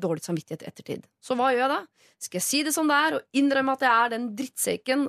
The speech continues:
som jeg, eh, håper hun trodde at jeg ikke er, eller skal jeg bare jatte med en stund og se om jeg får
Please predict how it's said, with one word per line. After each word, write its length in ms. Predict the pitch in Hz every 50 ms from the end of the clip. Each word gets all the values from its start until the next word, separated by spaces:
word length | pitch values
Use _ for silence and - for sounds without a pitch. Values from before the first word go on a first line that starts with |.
| -
som 240 | - - 208 202 202
jeg, 300 | 202 202 196 196 - - -
eh, 220 | 190 190 190 196
håper 460 | 190 220 220 190 180 - - 185 190 202
hun 160 | 196 202 190
trodde 460 | - 233 214 208 196 180 170 175 180 -
at 120 | 196 - 208
jeg 140 | - - -
ikke 160 | - - -
er, 160 | 277 339 370 370 - - - - _ _ -
eller 140 | 254 262 262 -
skal 140 | - 247 233
jeg 20 | 208
bare 100 | 190 185
jatte 320 | 214 202 - _ _ 226 226
med 140 | 220 214
en 80 | 226 -
stund 240 | - - 160 170 160
og 80 | 127 185
se 160 | - 175 160
om 140 | 156 160 156
jeg 80 | -
får 100 | - 156